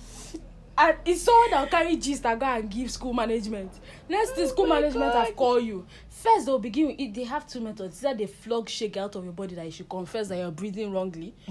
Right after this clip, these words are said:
Speaker 1: <laughs> or they will tell you that you can talk to me. I'm a safe space. Problem is that you finish that, you know, vulner-, let's say that you actually are breathing wrongly.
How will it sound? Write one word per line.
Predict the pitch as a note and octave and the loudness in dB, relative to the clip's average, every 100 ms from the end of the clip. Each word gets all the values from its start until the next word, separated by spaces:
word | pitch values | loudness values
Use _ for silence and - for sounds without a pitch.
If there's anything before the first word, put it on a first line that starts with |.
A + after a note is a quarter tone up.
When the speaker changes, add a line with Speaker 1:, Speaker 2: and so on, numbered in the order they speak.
| F#3 | -8
Speaker 1:
<laughs> | C4 - - | -8 -12 0
or | B3 D4 E4 G4 G#4 - - - - - - - | 4 6 6 4 0 -6 -20 -20 -20 -20 -20 -8
they | G#3+ | -6
will | G#3 A3 | -6 -6
tell | B3+ C4+ | -2 0
you | C4 G#3+ A3 | 0 -2 -8
that | G3+ F3+ F3 | -8 -10 -10
you | B3+ | -10
can | - E4+ E4+ | -6 -4 -4
talk | E4 G#4+ - | -4 -6 -6
to | A3+ | -8
me. | G3 G3+ G#3+ A#3 - - - - | -6 -8 -8 -12 -14 -18 -18 -10
I'm | E4 F4+ | -6 -4
a | F#4+ | -4
safe | - - A4 G#4 | -6 -2 0 0
space. | - - - G#3+ E3+ D#3 - - - - | -4 -12 -6 -6 -6 -12 -16 -20 -20 -20
Problem | - C#4+ C#4 D4+ C4 | -6 -4 -2 -2 -2
is | G3 F#3+ | -4 -8
that | F#3 - | -8 -8
you | C4 | -8
finish | - D#4 D#4+ | -2 2 2
that, | A#3+ A#3+ A#3 - - | 0 -4 -6 -12 -14
you | G#3 | -10
know, | G#3+ G3+ G#3+ - - - _ - - | -10 -10 -12 -18 -20 -20 _ -20 -12
vulner-, | F#3+ A#3+ A3+ A3 | -6 -4 -2 -2
let's | F#4+ | -2
say | - A#3+ A#3 | -2 -4 -4
that | G3 F3 F3 G3 | -4 -6 -8 -8
you | F#3 | -6
actually | A3+ - A3 | -6 -4 -4
are | G3 F3+ | -4 -6
breathing | F3+ F#3+ G3+ F#3+ | -8 -8 -6 -6
wrongly. | F3+ E3+ | -8 -10